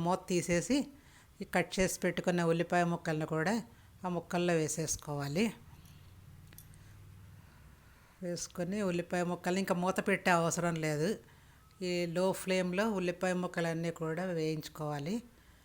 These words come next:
ఇప్పుడు ఉల్లిపాయలు ఫ్రై అయిపోయి సత్తు ఫ్లోర్ ఒక టూ స్పూన్స్ వేస్తే ఫ్రైకి మంచి టేస్ట్ వస్తుంది. ఒక స్పూన్ కారం, కొద్దిగా జీలకర్ర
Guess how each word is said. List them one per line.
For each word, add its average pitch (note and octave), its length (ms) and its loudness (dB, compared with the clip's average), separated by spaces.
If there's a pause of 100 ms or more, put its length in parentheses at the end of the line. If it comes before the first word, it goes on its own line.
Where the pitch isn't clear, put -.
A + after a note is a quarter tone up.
(440)
ఇప్పుడు F3+ 240 -4
ఉల్లిపాయలు F#3 480 0
ఫ్రై E3 180 0 (100)
అయిపోయి E3 440 0 (840)
సత్తు F#3 320 -4 (100)
ఫ్లోర్ F#3+ 300 4
ఒక F3 160 -2 (160)
టూ F3+ 80 -2 (120)
స్పూన్స్ F#3 460 -4
వేస్తే F3 380 -2 (240)
ఫ్రైకి F3 440 0
మంచి E3+ 260 -6 (120)
టేస్ట్ E3+ 340 -2
వస్తుంది. D3+ 440 -6 (680)
ఒక G3 180 0
స్పూన్ F#3+ 340 -2 (120)
కారం, E3 340 2 (1500)
కొద్దిగా F3 400 0 (140)
జీలకర్ర D#3+ 540 0